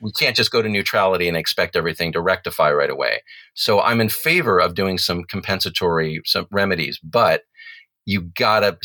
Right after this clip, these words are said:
I, I think you're exactly right. You gotta be shrewd about how you spend that political capital, 'cause there's this thing that I would call moral friction.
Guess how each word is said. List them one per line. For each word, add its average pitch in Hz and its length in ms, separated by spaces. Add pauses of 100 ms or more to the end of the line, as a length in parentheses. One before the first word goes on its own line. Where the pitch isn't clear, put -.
(160)
I, 110 200
I 107 120
think 127 160
you're 107 100
exactly 107 340
right. 98 140
You 90 80
gotta 123 180
be 113 120
shrewd 127 500
about 92 220
how 101 60
you 101 140
spend 107 360
that 85 160
political 90 360
capital, 107 460
'cause 90 160
there's 110 220
this - 180
thing 120 300
that 98 120
I 104 80
would 113 140
call 98 220
moral 98 420
friction. - 460